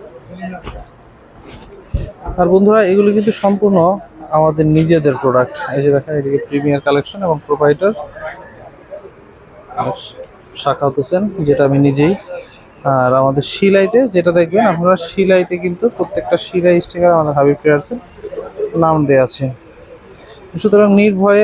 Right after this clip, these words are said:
আপনারা এই প্রোডাক্টের উপর আস্থা রাখতে পারেন, যেহেতু এগুলি আমাদের নিজস্ব প্রোডাক্ট। তো আমরা সবসময় চেষ্টা করি যাতে আমাদের প্রোডাক্টের কোনো রকম বদনাম না হয়, এরকম প্রোডাক্ট আমরা অবশ্যই সে-, তৈরিও করবো না, সেলও করবো না। তো আপনারা আস্থা রাখতে পারেন হাবিব ট্রেডার্সের উপরে।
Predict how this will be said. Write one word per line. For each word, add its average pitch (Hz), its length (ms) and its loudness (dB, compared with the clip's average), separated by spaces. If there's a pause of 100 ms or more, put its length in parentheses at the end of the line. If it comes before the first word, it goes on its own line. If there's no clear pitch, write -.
(100)
আপনারা 185 320 2
এই 175 100 2
প্রোডাক্টের 180 400 2
উপর 175 100 4 (100)
আস্থা - 240 -4
রাখতে - 220 -4
পারেন, 185 220 2
যেহেতু 170 460 4 (120)
এগুলি 165 180 2 (100)
আমাদের 156 260 0
নিজস্ব 160 280 -4 (100)
প্রোডাক্ট। 185 280 2 (380)
তো - 120 -4
আমরা 175 140 2 (100)
সবসময় 196 440 2 (140)
চেষ্টা 185 300 0
করি 175 180 4 (200)
যাতে 170 240 2
আমাদের 160 280 2
প্রোডাক্টের 165 440 0
কোনো 175 180 -2
রকম 170 160 2 (120)
বদনাম 175 400 2
না 160 100 4
হয়, 190 180 2
এরকম 175 260 2
প্রোডাক্ট 165 280 2
আমরা 160 200 0
অবশ্যই 170 340 0
সে-, 170 180 -2 (220)
তৈরিও 196 320 4
করবো 202 240 2
না, 220 60 4 (580)
সেলও 165 360 2
করবো 135 240 4
না। 135 40 2 (380)
তো - 120 -2
আপনারা 175 240 0 (160)
আস্থা 185 260 -4
রাখতে 175 200 -2
পারেন 175 200 4
হাবিব 160 220 0
ট্রেডার্সের 156 380 2
উপরে। 180 160 2